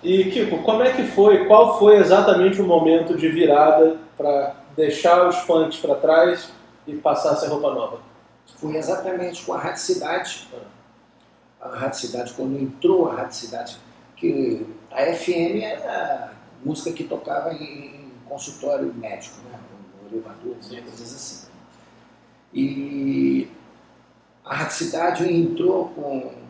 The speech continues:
Speaker 2: com os locutores operando, né? E, pô, um papo legal pra garotada, o repertório era maravilhoso, tocava-se de tudo, não tinha essa palhaçada hoje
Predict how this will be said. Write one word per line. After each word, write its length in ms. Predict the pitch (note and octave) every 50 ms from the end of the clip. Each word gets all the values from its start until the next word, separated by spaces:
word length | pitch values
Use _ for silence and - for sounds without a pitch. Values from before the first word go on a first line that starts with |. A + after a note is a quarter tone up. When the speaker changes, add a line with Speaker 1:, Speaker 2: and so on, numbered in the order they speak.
| - _ _ _ _ _ -
Speaker 2:
com 580 | - C#3 C3 B2 B2 A#2+ A#2 A#2 A2+ A2+ A2+ A2+ - -
os 120 | - -
locutores 600 | C3+ C#3 D3 D3 C#3+ - - - D3+ - - - D3
operando, 760 | C3 - - A#2 - - C3+ D#3 E3 D#3+ D3+ C3+ - - A#2
né? 140 | - - - - - _ _ _ _ -
E, 120 | - F#3+ F#3+
pô, 200 | - - - F#2
um 260 | F2 - - - - - _ -
papo 300 | - - - - - D3+
legal 560 | C3 B2 A2+ - - - A#2 A#2 A#2 A#2 -
pra 160 | - - A2
garotada, 680 | - - C3+ C3 - - - - - C3+ C3+ - E3+ D3+
o 40 | C3+
repertório 880 | - - D#3+ - - C#3+ C3+ - - - - - D#3+ D#3 - C#3 C3 C3
era 160 | C#3 C#3 C3
maravilhoso, 680 | C3 C3 - - C#3 D3 - C3 C3 C3 C#3 C3+ - -
tocava-se 720 | - - - - - D3+ D3 - - - - - - B2 -
de 120 | - - - - - -
tudo, 300 | - F3+ - - - -
não 100 | C#3+ -
tinha 240 | - - D#3+ E3+ D#3+
essa 200 | - - - -
palhaçada 840 | - - - - - - - - - - B2 - - A#2+ B2+ B2+ B2
hoje 480 | C3 D3 D3+ D3 - - - - -